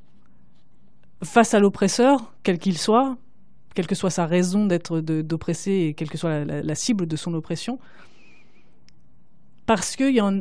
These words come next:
il y a, il y a des chances que parmi ceux-là, il y en a qui se disent, euh,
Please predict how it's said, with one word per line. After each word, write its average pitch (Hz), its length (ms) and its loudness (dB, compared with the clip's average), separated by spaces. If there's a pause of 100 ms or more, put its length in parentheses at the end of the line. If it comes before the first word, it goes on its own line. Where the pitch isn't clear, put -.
il 185 160 -6
y 190 60 4
a, 180 200 6
il 185 60 -4
y 180 80 0
a 180 80 4
des 226 180 6
chances - 840 2 (400)
que 185 80 2
parmi 214 420 4
ceux-là, 208 380 4
il 226 60 4
y 202 40 0
en 190 40 -2
a 202 100 2
qui 175 160 -10
se 175 80 -4
disent, 202 380 -2
euh, 156 420 0